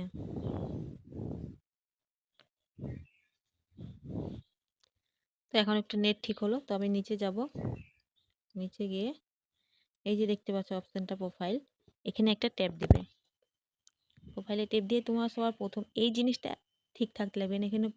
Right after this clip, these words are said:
কোনো ধরনের ইস্যু থাকতে পারবে না। যদি ইস্যু থাকে তাহলে তোমরা কোনো দিনই মনিটাইজেশন পাবে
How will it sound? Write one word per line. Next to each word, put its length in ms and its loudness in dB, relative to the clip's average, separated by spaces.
কোনো 200 2
ধরনের 400 4
ইস্যু 240 -2
থাকতে 280 -4
পারবে 260 -2
না। 40 -4
যদি 160 8
ইস্যু 160 2
থাকে 220 -2
তাহলে 220 4
তোমরা 240 2
কোনো 140 6
দিনই 280 6
মনিটাইজেশন 580 2
পাবে 180 -2